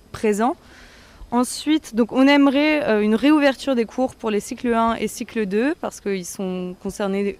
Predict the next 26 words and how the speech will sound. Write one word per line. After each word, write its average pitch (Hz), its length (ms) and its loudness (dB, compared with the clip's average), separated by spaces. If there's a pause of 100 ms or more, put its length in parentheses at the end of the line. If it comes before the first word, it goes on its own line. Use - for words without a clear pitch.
exactement 233 480 -4
de 220 40 -2
la 214 60 -2
même 208 180 -2
manière 214 360 -4
par, 190 220 -4
euh, 180 200 -2 (960)
par 202 280 2
les 196 100 0
conditions 214 400 -2
sanitaires, 208 560 -2
donc 214 180 -6
on - 60 -18
comprend 226 460 -2
pas 226 160 -2
qu'ils 185 240 -12
aient 190 40 -2
pas 220 140 -8
cet 220 220 -6
accès-là. 208 520 -2 (920)
Euh, 214 640 2
on 220 140 2
aimerait 254 300 6
aussi 302 560 0
peut-être 269 420 2
co-, 277 140 0